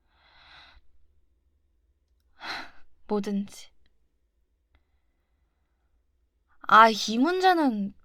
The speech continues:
빼고 얘기해야지. 그거 말고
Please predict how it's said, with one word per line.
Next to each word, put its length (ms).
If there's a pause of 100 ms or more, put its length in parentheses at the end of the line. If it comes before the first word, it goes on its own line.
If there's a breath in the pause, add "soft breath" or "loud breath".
빼고 300
얘기해야지. 1200 (1600 soft breath)
그거 260
말고 680